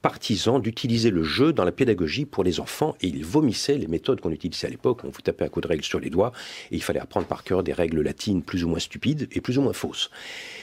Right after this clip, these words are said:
Et donc, il a écrit énormément et il a écrit des, des, beaucoup de ces fameux dialogues qu'on appelle les colloques, qui sont très amusants, très légers est destiné à enseigner aux enfants toutes les matières.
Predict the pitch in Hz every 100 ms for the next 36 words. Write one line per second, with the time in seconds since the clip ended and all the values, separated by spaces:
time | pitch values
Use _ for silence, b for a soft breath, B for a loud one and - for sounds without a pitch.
0 | B - - 135 - - 90 90 - 117
1 | 139 180 139 110 95 139 175 - 107 90
2 | 87 - - - 127 101 85 78 78 80
3 | 78 76 73 90 131 - 123 87 80 78
4 | - 82 92 95 85 101 110 135 - -
5 | 73 73 73 73 - 120 135 - B B
6 | B B - 85 - 143 92 85 78 98
7 | 110 - - 87 95 82 113 170 B B
8 | B B _ _ 151 110 - 85 - -
9 | - 92 190 - - - 160 147 - 87
10 | 123 185 - 139 98 - - 156 202 _
11 | - 226 - 156 139 - 67